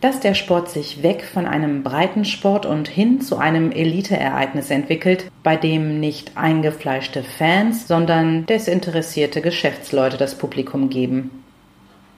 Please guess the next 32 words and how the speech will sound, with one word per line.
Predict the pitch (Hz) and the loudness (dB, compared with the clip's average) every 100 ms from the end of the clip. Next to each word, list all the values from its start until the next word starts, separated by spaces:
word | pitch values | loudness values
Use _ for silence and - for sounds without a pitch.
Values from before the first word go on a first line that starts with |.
| _ _ _ _ | _ _ _ _
Selbst | 156 151 185 - - | 2 2 2 -6 -6
die | 160 | -2
günstigsten | - 220 254 - 262 - 254 | 4 4 4 0 -2 0 0
Einzeltickets | - 175 170 165 - 147 135 - | 2 2 2 -2 -2 -2 -4 -4
für | - 165 | -2 0
ein | 135 143 143 - 139 | 2 2 0 -2 0
weniger | 170 214 170 147 | 4 4 4 2
prestigeträchtiges | - 151 139 - 170 175 165 - 143 - 143 139 | 0 -4 -4 -2 -2 0 -2 -4 -4 -2 -4 -4
Spiel | - - 185 202 202 - | -6 0 4 4 2 -2
liegen | 160 165 160 | 0 4 4
so | 156 240 | 4 2
hoch, | 196 170 - - _ | 4 4 2 -8 _
dass | 190 220 | -2 2
sie | 240 | 2
sich | 185 190 | 2 2
der | 156 | 0
kleine | - 175 160 170 | 0 2 2 4
Mann | 208 135 147 175 - | 4 2 0 -4 -2
und | 185 | 0
die | 208 247 | 0 -2
kleine | 208 160 151 | 2 2 0
Frau | - 127 131 202 - | -2 0 0 0 -4
kaum | - 147 131 | 0 2 4
noch | 156 180 | 2 2
leisten | 180 139 - 127 | 2 2 -2 -4
können. | 123 131 120 123 123 - - _ _ _ _ _ _ _ _ _ _ | -4 -4 -2 -4 -6 -16 -20 _ _ _ _ _ _ _ _ _ _
Dies | - 302 302 | -2 -2 2
mag | 208 190 196 - | 2 4 2 0
auch | 156 170 | 0 0
mit | 185 - | -2 0
daran | 170 180 143 131 | 0 2 0 0
liegen, | 131 143 185 | 0 0 -2